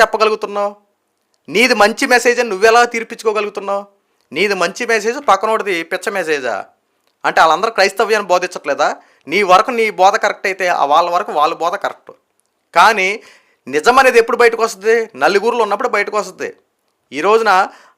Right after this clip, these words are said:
గొప్ప అవకాశాన్ని, ఈ రోజున ఆ అమ్మ తేజ గారు చేసేటువంటి స్వస్థతలు చూడండి. ఎక్కడెక్కడో YouTube లాట్లో ఫేమస్ అయిపోయినటువంటి అమ్మ తేజ గారు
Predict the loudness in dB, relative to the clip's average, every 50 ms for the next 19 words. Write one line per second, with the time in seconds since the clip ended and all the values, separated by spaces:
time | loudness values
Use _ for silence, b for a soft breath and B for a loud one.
0 | _ _ _ 2 2 2 4 6 6 8 8 6 4 0 -2 -2 -2 -4 -8 -8
1 | -10 -12 -10 -6 -4 -2 -2 -2 -2 -2 -2 -2 -2 -6 -10 -20 _ _ 0 2
2 | 2 2 2 -2 0 2 0 0 0 0 0 -2 -2 0 -2 -4 -4 -6 -6 -8
3 | -8 -6 -8 -8 -8 -8 -10 -12 -10 -2 0 0 0 0 -2 -2 -2 0 0 2
4 | 2 0 0 0 -2 -6 -6 -10 _ _ _ _ _ _ _ _ _ _ _ _
5 | _ _ _ -8 -8 -4 -2 0 0 0 0 0 -2 0 0 -2 -2 -4 -6 -8
6 | -6 -6 -6 -6 -4 -4 0 2 2 0 0 -2 -6 -8 -4 0 0 0 0 -2
7 | -6 -6 -6 -6 -6 -6 -8 -8 -8 -6 -4 -4 -4 -2 -4 -4 -4 -4 -6 -4
8 | -4 -6 -4 -4 -4 -4 -4 -6 -8